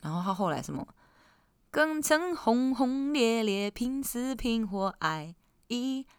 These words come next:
场”的那个拼死拼活，那就是，就是，就是我，我十一月的状态，我就是会轰轰烈烈拼死拼活进剧场这样。所以我那时候就想说，啊，怎么办？因为我本来，我这个人就是有，就是且战，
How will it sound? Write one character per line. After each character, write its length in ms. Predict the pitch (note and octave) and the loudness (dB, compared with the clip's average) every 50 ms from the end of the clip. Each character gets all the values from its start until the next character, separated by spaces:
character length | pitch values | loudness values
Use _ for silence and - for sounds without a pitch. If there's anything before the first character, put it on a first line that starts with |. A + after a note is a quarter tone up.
| _ _ - | _ _ -10
场” 720 | - - - F3+ F3+ F#3+ G#3 G3+ G#3 G#3 G#3 G#3 G#3 G#3 - _ _ _ - | -6 -2 0 0 2 2 2 2 2 2 2 0 -2 -2 -6 _ _ _ -4
的 100 | D#3 D#3+ | -2 -2
那 100 | F3 F#3 | 0 0
个 160 | F3 - - - - | -2 -2 -4 -4 -2
拼 200 | - - C4+ C4 | 2 4 4 4
死 220 | C4+ A#3+ - A#3+ B3 | 4 4 2 0 0
拼 180 | A3+ A#3+ G3+ | 0 0 0
活， 200 | G3+ G3 D#3+ - - - | 2 2 0 0 0 2
那 140 | F#3+ G#3 | 2 4
就 80 | G3+ G3 | 4 4
是， 200 | F#3+ F#3 F3+ - - _ - | 2 0 -2 -4 -6 _ -14
就 80 | - F3+ | -10 -6
是， 200 | D#3+ F3+ E3 - - _ _ _ _ - - - - - - - - - - _ - | -4 -4 -4 -4 -6 _ _ _ _ -20 -20 -20 -20 -20 -20 -20 -20 -20 -20 _ -6
就 120 | - - F#3+ | -2 -2 0
是 80 | F#3+ | 2
我， 80 | F#3 E3 | 2 2
我 300 | A#2+ - D#4 D4+ - D3+ - | 2 0 0 -2 -2 -2 0
十 220 | - - - D#3 | 0 0 0 0
一 80 | D#3 E3 | 0 2
月 160 | F3 F#3 E3 | 4 4 4
的 80 | - C3+ | 4 2
状 200 | - - D3+ C3+ | 0 0 0 0
态， 220 | B2 D3 - - | 0 -2 -4 -4
我 100 | - - | -6 -6
就 120 | - D3 | -4 -2
是 160 | D#3+ E3+ E3 D#3+ | 0 0 0 2
会 260 | E3+ E3+ D#3+ D3+ D3 - _ _ - - _ | 2 2 2 0 -2 -6 _ _ -20 -20 _
轰 180 | - - G3 | -2 0 2
轰 180 | F#3+ G3 F#3+ F#3+ | 4 4 4 4
烈 100 | G3 F#3 | 4 4
烈 180 | E3+ F3 E3 E3 | 6 6 4 4
拼 180 | - F3+ F3+ | 4 4 2
死 140 | F#3 - D3 | 4 2 2
拼 200 | - - E3+ E3 | 0 2 2 2
活 140 | D3+ - - | 2 0 -2
进 220 | - - D#3 C#3+ | -2 -2 -2 0
剧 160 | C3+ D3 C#3+ | 0 0 0
场 200 | - - - - - - _ _ _ _ _ _ _ - | -2 -2 -8 -12 -14 -16 _ _ _ _ _ _ _ -10
这 80 | - | -10
样。 80 | - - - _ _ _ _ - | -10 -10 -12 _ _ _ _ -4
所 160 | - - F4 | 2 4 6
以 20 | |
我 100 | E4+ B3+ | 6 6
那 140 | A#3+ - D#4 | 8 6 8
时 60 | C#4+ | 6
候 80 | D#4+ D4 | 6 4
就 40 | C#4 | 4
想 180 | B3+ B3 E3+ | 4 2 0
说， 380 | E3+ - - G#3 G#3 G#3+ A3+ G#3+ - _ _ _ _ - | 0 0 2 2 2 2 0 -2 -6 _ _ _ _ 2
啊， 280 | - C4 - E3+ D#3+ | 2 4 4 2 0
怎 140 | - - C#3 | -6 -8 -8
么 80 | D3 C#3+ - | -10 -12 -2
办？ 260 | - A3+ G3 D#3 - - - - - - _ _ _ _ _ _ _ _ _ | 2 2 2 2 0 -8 -14 -20 -20 -20 _ _ _ _ _ _ _ _ _
因 120 | _ - G4+ | _ 4 6
为 60 | G4+ | 6
我 40 | E4 | 8
本 180 | A#3+ A3 F#3+ | 8 8 8
来， 180 | F3 D#3 D3+ - | 8 6 4 4
我 120 | - G3+ | 4 4
这 160 | F#3+ - - D#4+ | 4 6 6 8
个 60 | A3 | 8
人 80 | F#3 | 8
就 60 | F3+ G#3+ | 8 4
是 120 | B3 A#3 | 2 4
有， 120 | F#3 F#3 | 4 4
就 160 | F#3 - - C4 | 2 2 0 0
是 80 | C4+ C4+ | 2 2
且 200 | - - - D#3+ | 2 2 2 6
战， 160 | D3+ A3+ A3 | 6 6 6